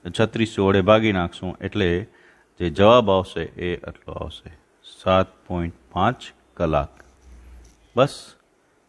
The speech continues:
તો દાખલો બહુ સહેલો છે, મેઇન છે સૂત્ર તમને આ યાદ હોવું જોઈએ. આઈ બરાબર, આઈ બરાબર સૂત્ર શું છે? ક્યુ એને વી ડી, અને વી ડી જે છે એમાં તો એક બરાબર અંતર ભાગ્યા સમય, એટલું જ તમારે મૂકવાનું છે.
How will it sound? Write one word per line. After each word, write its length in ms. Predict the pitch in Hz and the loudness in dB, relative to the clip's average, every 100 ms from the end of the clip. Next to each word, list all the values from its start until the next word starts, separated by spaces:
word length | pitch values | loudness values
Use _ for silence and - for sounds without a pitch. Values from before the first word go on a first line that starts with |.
| _ - | _ -6
તો 160 | 92 | 0
દાખલો 300 | 92 98 117 | 2 2 2
બહુ 200 | 104 110 | 2 2
સહેલો 300 | 110 127 123 117 | 2 0 2 2
છે, 200 | 107 101 | 0 0
મેઇન 320 | 101 117 117 | 2 0 -2
છે 160 | - 110 | 0 -2
સૂત્ર 380 | - 120 - 127 | 0 -6 0 0
તમને 320 | 117 120 117 110 | 2 2 2 4
આ 100 | 107 | 4
યાદ 280 | 104 107 | 6 4
હોવું 300 | 104 117 120 | 2 0 0
જોઈએ. 260 | 92 98 92 | 0 -4 -2
આઈ 260 | 98 107 107 | 0 0 2
બરાબર, 580 | 98 95 95 95 107 90 - _ _ - | 2 4 4 4 2 2 -2 _ _ -6
આઈ 260 | 92 104 | -2 -2
બરાબર 560 | 92 90 87 87 87 92 | -2 0 2 2 2 -2
સૂત્ર 340 | 87 95 101 | -4 -6 -6
શું 160 | 95 107 | -4 -4
છે? 160 | 107 101 101 - - - _ | -2 -2 -2 -16 -20 -20 _
ક્યુ 240 | - 123 110 | 0 4 4
એને 220 | 101 95 | 2 2
વી 140 | 110 | 0
ડી, 200 | 110 92 | 0 -2
અને 260 | 80 87 90 95 95 | -4 -4 -4 -2 -2
વી 180 | 92 107 | 0 0
ડી 180 | 117 113 | 2 2
જે 120 | 110 | 2
છે 220 | - 110 | 2 0
એમાં 300 | 101 101 98 | 0 0 -2
તો 140 | 101 95 | 0 0
એક 120 | 98 | 0
બરાબર 300 | 95 95 90 | 0 2 2
અંતર 260 | 92 92 95 | -2 -2 -2
ભાગ્યા 400 | 90 87 87 85 | -2 0 -2 0
સમય, 240 | 120 113 90 - _ _ - _ | 2 2 0 -8 _ _ -20 _
એટલું 260 | 98 120 113 | -6 -2 -2
જ 60 | |
તમારે 320 | - 92 90 87 | -2 -2 0 0
મૂકવાનું 840 | 85 - 85 80 82 82 82 85 - | -2 -4 -4 -2 -4 -4 -4 -6 -8
છે. 200 | 78 | -10